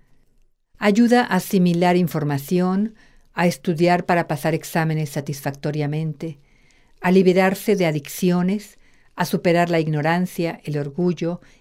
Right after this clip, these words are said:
y la estrechez de miras. Problemas mundiales. Revelación de los delitos cometidos en gobiernos y corporaciones. Ayuda en la lucha contra la contaminación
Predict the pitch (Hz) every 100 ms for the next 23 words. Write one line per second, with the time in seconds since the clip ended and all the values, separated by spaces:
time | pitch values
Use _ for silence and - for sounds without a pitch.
0 | - 170 160 156 - - 151 147 170 160
1 | - - 147 151 143 131 - - _ _
2 | _ _ _ _ _ - 190 190 220 220
3 | 220 202 185 175 165 147 139 - _ _
4 | _ _ _ _ _ _ _ _ - 185
5 | 190 190 - 226 214 208 190 170 180 185
6 | 190 208 - 185 170 160 185 180 190 185
7 | - 165 160 170 185 185 190 190 - 151
8 | - 139 160 147 139 170 156 143 135 -
9 | _ _ _ _ _ _ _ _ 165 165
10 | 196 196 196 175 160 185 202 220 196 175
11 | 165 156 156 151 147 147 147 147 139 185
12 | 190 220 254